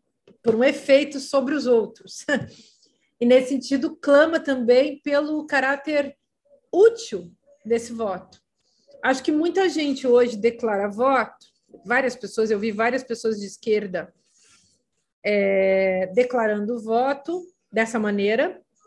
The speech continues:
e dizendo que não votariam por princípio em Lula num primeiro turno, mas votariam num segundo turno.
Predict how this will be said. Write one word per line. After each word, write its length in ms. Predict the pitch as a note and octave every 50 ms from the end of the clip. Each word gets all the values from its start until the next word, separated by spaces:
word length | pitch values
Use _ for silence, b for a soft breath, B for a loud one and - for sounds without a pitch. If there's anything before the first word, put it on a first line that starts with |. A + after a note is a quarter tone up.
| _ _ _ _ _ _ _ _ _ _ _ -
e 520 | A3 G#3 G3+ G3 G3 F#3+ F#3+ F#3+ F#3+ F#3+
dizendo 460 | F3+ F3 G3 G3 G#3 A3 A3 G#3+ G3+ -
que 160 | - - A3
não 260 | G3+ G#3 A#3 A#3+ B3
votariam 560 | A3 B3 B3 B3 C4+ A#3+ A#3 A3+ A#3+ A#3+ A#3+
por 240 | A3+ A#3 A#3+ A#3+ -
princípio 680 | - B3 A#3 A3+ A3 A3+ - - A3+ A3 A3 - A#3 A3+
em 140 | A3 G#3+ G#3
Lula 340 | G3+ G#3 G3+ G3 G3 G3 F#3+
num 220 | G3 G3+ G#3+ G#3
primeiro 480 | - A3+ G#3+ G#3 G#3 G#3 G#3+ A3+ G#3+ -
turno, 380 | - B3+ C4+ D4 D#4 D4 D4+
mas 220 | C4 A#3 A3+ A3 G#3
votariam 460 | G#3+ G#3+ G#3+ A3+ G#3+ G#3 A3 G#3+ G#3+
num 160 | G#3+ A3+ A#3
segundo 440 | A#3 - A#3 F#3+ F#3 F#3+ F#3+ G3 G#3
turno. 580 | - - A#3+ A#3+ B3+ C#4 C#4+ D#4 F4 F4+ -